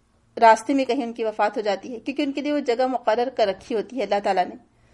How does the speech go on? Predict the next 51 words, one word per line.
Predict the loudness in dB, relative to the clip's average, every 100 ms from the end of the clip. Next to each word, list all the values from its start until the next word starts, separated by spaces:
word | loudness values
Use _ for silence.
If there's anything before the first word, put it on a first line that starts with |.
| _
تو | -8
سبحان | 0 4 4
اللہ، | 4
یہ | 2 2
آیت | 2 2
ہمارے | 0 -2
ایمان | -2 -2 -4 -4
کو | -4
بہت | -4 0 0
زیادہ | 0 -4 -4
مضبوط | -6 -6 -6 -2
کرتی | -4 -4 -14
ہے۔ | -14 _ _ _ _ _
جو | -4 0
لوگ | 2
جہاد | 2 0 2 4 4
سے | 2
جان | -2 0 -2
چھڑاتے | 0 2 2 0
ہیں | -2 -4 -10 _ -20 0
یا | 4
اللہ | 4 2 -2
کے | 2
راستے | 2 0 -4
میں | 0
جان | 0 0 -2
دینے | -4
کے | -4
لیے | -4
تیار | -4 0 2
نہیں | 2 0
ہوتے، | 0 -2 -4
ان | -4 -4
کے |
لیے | -4
تو | -6
ایک | -6 -8
اس | -8
میں | -6
بہت | -4 -4 0
بڑا | 0 0
سبق | 0 -2 -2
ہے | -12 -14 _ _ -20 _ -4
کہ | -4 -4 -20 -20 -8 -6 4
ہر | 6 6 4 -4 -16 2
انسان | 2 6 6 6 4 -2 -12 -2
کے | 0
لیے | 2
موت | 4 2 0
لکھی | -6 -12 -12
ہے۔ | -12